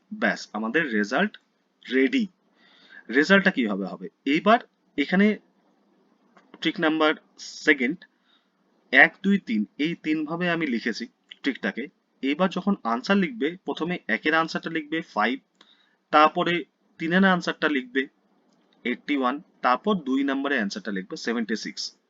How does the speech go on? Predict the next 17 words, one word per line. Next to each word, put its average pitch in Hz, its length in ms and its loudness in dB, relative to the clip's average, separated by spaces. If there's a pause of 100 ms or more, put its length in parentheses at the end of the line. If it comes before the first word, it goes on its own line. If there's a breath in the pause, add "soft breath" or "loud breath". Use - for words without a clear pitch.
(1300)
তাহলে 131 240 2
কিন্তু 175 200 -6
তোমার 170 260 0
আনসারটা 117 400 -6
হয়ে 101 180 -4
গেল। 82 200 -10 (380 loud breath)
এটা 175 180 6
করতে 208 260 0
heart 131 340 2 (120)
to 202 60 2 (120)
heart 151 220 6 (200)
তোমার 156 340 0
ধরো 147 220 -4
দু 131 160 -4
সেকেন্ড 131 280 -2
সময় 107 260 -2
লাগবে, 82 300 -10